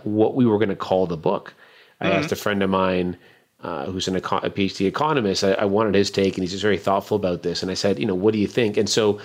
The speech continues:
Speaker 1: we were working through a lot of the definitions, and I, I, I feel like persuasion also has even the word used, so coercion and a, a negative connotation.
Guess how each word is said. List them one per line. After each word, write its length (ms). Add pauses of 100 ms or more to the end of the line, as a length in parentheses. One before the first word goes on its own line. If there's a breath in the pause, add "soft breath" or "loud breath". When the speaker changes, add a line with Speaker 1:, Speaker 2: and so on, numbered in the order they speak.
(400 loud breath)
Speaker 1:
we 100
were 80
working 300
through 280
a 60
lot 180
of 140
the 60
definitions, 400
and 100
I, 160
I, 280
I 40
feel 160
like 160
persuasion 500
also 240
has 440 (320 loud breath)
even 240
the 80
word 180
used, 320 (180)
so 200
coercion 1000
and 220
a, 220
a 80
negative 400
connotation. 760